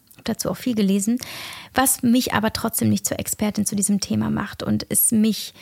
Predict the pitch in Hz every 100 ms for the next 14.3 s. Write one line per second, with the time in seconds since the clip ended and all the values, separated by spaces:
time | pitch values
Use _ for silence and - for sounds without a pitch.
0 | - - - - 226 247 370 - - -
1 | - - - - 226 226 - 233 233 226
2 | - - 220 277 359 _ - - 220 208
3 | 208 - 226 214 220 233 214 220 208 208
4 | 214 - _ _ _ _ _ - 226 254
5 | 240 208 - - - - 214 208 202 -
6 | - - 185 - - 226 247 _ _ _
7 | _ _ _ - - - - 220 240 247
8 | 247 - 233 226 - 226 208 220 254 247
9 | 254 - - 247 - 240 - 220 220 214
10 | 233 - 214 - 226 208 196 196 202 208
11 | - - - - - 220 208 - - -
12 | 214 - - - - - 226 208 254 -
13 | 214 - 220 - - 214 214 226 202 220
14 | 247 - -